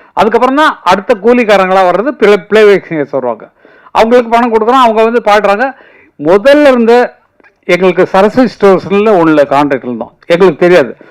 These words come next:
அவங்க வந்து பூஜை அன்னைக்கு வந்து ஒரு பத்தாயிரம் ரூபாய் அட்வான்ஸ் கொடுப்பாங்க. இன்னைக்கு வரைக்கும் தெரியாது.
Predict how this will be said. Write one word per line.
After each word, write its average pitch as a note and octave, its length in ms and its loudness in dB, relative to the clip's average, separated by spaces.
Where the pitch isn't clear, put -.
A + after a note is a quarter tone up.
அவங்க E3 280 -2
வந்து B3+ 160 2
பூஜை B3+ 260 2
அன்னைக்கு G3+ 320 0
வந்து B3+ 140 2
ஒரு F3+ 220 2
பத்தாயிரம் F3+ 420 0
ரூபாய் G#3+ 180 2
அட்வான்ஸ் E3+ 300 -2
கொடுப்பாங்க. C3 320 -8
இன்னைக்கு D#4 400 2
வரைக்கும் D4 380 2
தெரியாது. A#3 320 2